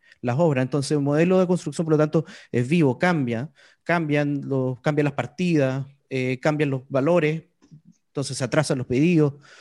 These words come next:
etcétera. Todo esa, todo ese tema, eh, eh, es complejo dentro de la obra. Entonces yo encuentro que todavía, eh, la construcción tiene, tiene mucho que, que avanzar en temas de, de utilización de, de, de los tipos de información,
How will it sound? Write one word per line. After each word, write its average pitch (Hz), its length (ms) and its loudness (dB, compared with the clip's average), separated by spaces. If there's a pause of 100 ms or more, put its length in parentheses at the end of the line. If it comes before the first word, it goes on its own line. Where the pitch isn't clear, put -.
(120)
etcétera. 127 420 0
Todo 165 160 0
esa, 180 360 -2
todo 175 140 -6
ese 175 160 -6
tema, 180 480 -2
eh, 156 840 -6
eh, 143 100 -12
es 135 100 -10
complejo 139 520 -2
dentro 135 220 -4
de 135 40 0
la 131 100 0
obra. 113 120 -4
Entonces 135 280 -4
yo 147 60 0
encuentro 165 340 -2
que 156 80 -4
todavía, 147 460 0 (460)
eh, 131 340 0
la 127 100 0
construcción 143 800 -4
tiene, 143 800 -2 (240)
tiene 131 200 0
mucho 147 360 -2
que, 143 540 2 (360)
que - 80 -2
avanzar 127 480 0
en 143 160 -4
temas 135 300 -2
de, 131 480 -2
de 127 100 -6
utilización 131 720 -4
de, 147 600 -2
de, 131 140 -8
de 127 240 -4
los 123 120 -2
tipos 147 220 -2
de 151 60 -4
información, 147 580 -4